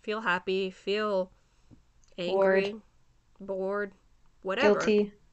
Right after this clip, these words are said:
Speaker 2: I don't know, whatever it is. Your emotions can't hurt you. They can't kill you.
Speaker 1: Acting on your emotions can be dangerous, but just
Speaker 2: Yes.
Speaker 1: feeling them in itself is not.
Speaker 2: Emotions by themselves cannot harm you permanently,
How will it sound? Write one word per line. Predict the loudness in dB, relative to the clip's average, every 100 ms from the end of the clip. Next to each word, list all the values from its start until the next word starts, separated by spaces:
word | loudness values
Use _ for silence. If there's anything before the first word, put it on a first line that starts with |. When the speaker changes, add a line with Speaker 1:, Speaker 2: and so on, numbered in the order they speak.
| _
Speaker 2:
I | -2
don't | 0
know, | 4
whatever | 4 4 4
it | 0
is. | -2 -4 -14 _ _ _ _ _ _ -20 -8 4
Your | 8
emotions | 8 6 2
can't | 2 2 4
hurt | 2 0
you. | -4 -8 _ _ _ _
They | 0
can't | 2 4 4
kill | 6 4
you. | 4 0 -4 _ _ _ _ _ _ 0
Speaker 1:
Acting | 2 4 2 2
on | 2
your | 2
emotions | 2 0 0 -2 -6 -8
can | -4 -2 -2
be | -4
dangerous, | -8 -10 -10 -12 -14 -16 -20 _ _ -12
but | -4
just | 2
Speaker 2:
Yes. | 2 4
Speaker 1:
feeling | 4 4 4 0
them | -6 -8 -12 -14
in | -6
itself | -6 -4 -2 -2 -4 -16 -20 -14
is | -8
not. | -8 -8 -14 _ _ _ _ _ _ _ _ _ -6
Speaker 2:
Emotions | 4 8 8 6 6 8 8
by | 6 2
themselves | 4 2 4 4 2 -2 -12 _ 0
cannot | 2 4 2 0
harm | 0 0 2
you | 0
permanently, | 0 -2 -2 -2 -4 -6